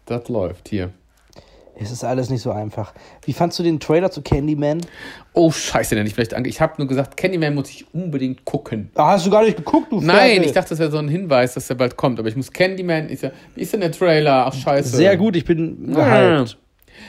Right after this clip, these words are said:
Speaker 1: Aber ich kenn das ja, die Leute, die vorm Spiegel stehen, da irgendwas sagen, ne? Das ist schon cool.
Speaker 2: Hast du den früher gesehen, den Originalen?
Speaker 1: Ja. Fand ich sehr
Speaker 2: Hm.
Speaker 1: gruselig. Super Film.
Speaker 2: Ich auch. Ich find's auch sehr gruselig. Deswegen, äh, ähm,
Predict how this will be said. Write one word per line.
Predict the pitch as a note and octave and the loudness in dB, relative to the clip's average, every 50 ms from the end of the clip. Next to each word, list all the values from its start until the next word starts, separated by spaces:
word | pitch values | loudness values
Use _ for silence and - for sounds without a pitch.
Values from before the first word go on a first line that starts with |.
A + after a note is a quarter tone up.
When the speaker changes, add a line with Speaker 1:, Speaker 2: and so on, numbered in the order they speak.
| - - | -16 -6
Speaker 1:
Aber | - C3+ D3 | -2 -2 -2
ich | - - | -2 -2
kenn | - G3 F#3 | -4 -2 -2
das | D3 A2+ G#2 - | -2 -4 -4 -2
ja, | B2+ A2 G#2+ | -4 -2 -2
die | A2+ A2 | -2 -4
Leute, | A#2 B2 - B2+ | -6 -6 -6 -10
die | B2 | -12
vorm | - A#2+ A#2 | -10 -12 -12
Spiegel | - - - E3 E3+ D#3 D3+ C#3 | -14 -12 -10 -6 -4 -4 -4 -4
stehen, | C#3+ - D3+ C#3 | -4 -6 -6 -4
da | C3+ | -4
irgendwas | B2+ B2+ A#2+ A#2+ A2 A#2 | -4 -4 -4 -6 -2 0
sagen, | C#3 D3+ D3+ D3+ D3 D3 C#3 | 2 2 4 4 2 0 0
ne? | C#3 D3 D#3+ | -2 -2 -4
Das | D#3 - | -4 -8
ist | D#3+ | -10
schon | - - E3 D#3 - | -10 -10 -8 -4 -2
cool. | D#3 C3 A#2+ A2+ A#2 - - | 0 0 0 0 -2 -2 -2
Speaker 2:
Hast | C#4 C#4 D#4 | 2 4 4
du | A3+ | 4
den | F3 C#3 | 4 2
früher | - A#3 G#3+ F3 | 2 2 2 2
gesehen, | D3+ C3 D3+ A#3 G#3 | 2 0 0 -2 -2
den | D3+ B2 | -2 -2
Originalen? | B2+ B2+ B2 C3+ D#3 C#3 A#2+ C3+ F#2+ G#2+ | -2 -4 -2 -2 -2 -2 -2 -2 0 2
Speaker 1:
Ja. | C3 C3 B2 A#2 - - - - _ _ _ _ _ _ _ _ _ _ _ _ _ _ | 4 6 6 6 4 2 -4 -14 _ _ _ _ _ _ _ _ _ _ _ _ _ _
Fand | - C3+ C3 | -4 -4 -2
ich | B2 | 0
sehr | D3+ D3 | 0 0
Speaker 2:
Hm. | C#3+ C3+ | 2 2
Speaker 1:
gruselig. | C#3 C3+ A#2+ A#2 F#2+ F#2+ G2 - - | 2 2 2 0 0 -2 -4 -4 -4
Super | - F3 - F3 C#3+ | -4 0 0 0 0
Film. | - D#3 C#3 G#2+ G2+ - _ _ _ _ - | 2 0 -2 -2 -4 -8 _ _ _ _ -8
Speaker 2:
Ich | - - - - | -8 -8 -6 -6
auch. | - C#3+ A2+ | -4 -4 -4
Ich | - - - - - - - - - - _ | -4 -4 -6 -6 -10 -14 -20 -20 -20 -18 _
find's | - - - | -14 -12 -10
auch | C3 | -10
sehr | - - B2 A2 | -6 -4 -4 -4
gruselig. | G#2+ G#2 A2+ G#2+ G2+ G#2+ A2+ - | -4 -6 -6 -6 -6 -8 -10 -12
Deswegen, | - B2 - - C3 B2 A#2+ G#2+ | -14 -12 -8 -6 -6 -6 -6 -8
äh, | - - A#2+ A#2+ A#2+ A2 F2+ D2 A#1 C2 C#2 A#1 A#1 | -8 -8 -6 -6 -6 -6 -6 -8 -8 -8 -8 -8 -10
ähm, | - - D2 C#2+ - C#2+ - - - F#2+ F#2 G#2 A2 A2 B2 | -10 -12 -12 -12 -12 -12 -12 -14 -14 -14 -14 -14 -14 -14 -16